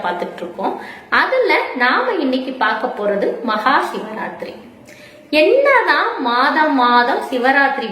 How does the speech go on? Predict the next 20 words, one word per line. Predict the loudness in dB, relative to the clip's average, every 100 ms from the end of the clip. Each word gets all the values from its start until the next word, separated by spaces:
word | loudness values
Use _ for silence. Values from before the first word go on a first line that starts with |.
| -2
வந்தாலும் | -2 -2 0 0 0 -4 -6 -12 -18 -6 2
வருஷத்துக்கு | 2 2 2 2 0 0 4 4 6
ஒரு | 2 2
முறை | 2 2 4 2
வரக்கூடிய, | 0 -2 -6 -4 -2 -2 0
அதாவது | 2 2 0 -2 0
மாசி | 0 0 0 2
மாதம் | 4 4 2 2
வரக்கூடிய | 0 -2 -6 -4 -4 -4
சிவராத்திரியை | -6 0 2 2 0 -4 -4 -4
தான் | -4 -4
நம்ம | -6 -4 -6
மகா | -2 2 2 0
சிவராத்திரின்னு | -4 -4 -4 -4 -8 -8 -10
சொல்றோம். | -12 -14 -16 -18 -20 -20 -20 -20 -20 -12 -2 0
அம்பாளுக்கு | 2 4 6 6 2 -2 -2 2 4 4 2
ஒன்பது | 2 2 4 4 4 4
ராத்திரி, | 4 2 -2 -4 -4 -6
அது | -6 -4 -2
நவராத்திரி. | 0 0 0 0 -6